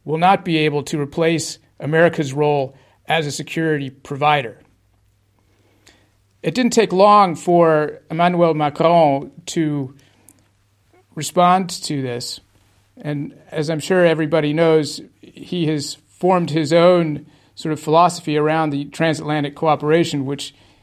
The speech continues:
he has dubbed strategic autonomy for Europe, which many people obviously disagree with. And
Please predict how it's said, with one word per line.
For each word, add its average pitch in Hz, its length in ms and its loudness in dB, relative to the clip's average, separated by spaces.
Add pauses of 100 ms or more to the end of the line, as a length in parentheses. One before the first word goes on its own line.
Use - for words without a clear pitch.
(140)
he 156 180 -4
has 135 160 -4
dubbed 143 480 -2 (160)
strategic 147 680 -8
autonomy 165 560 0 (380)
for 143 260 -6
Europe, 131 420 -6
which - 320 -10 (300)
many 151 180 -4
people 135 480 -8 (400)
obviously 139 440 -2
disagree 143 480 0
with. 127 300 -2 (1400)
And 180 360 -4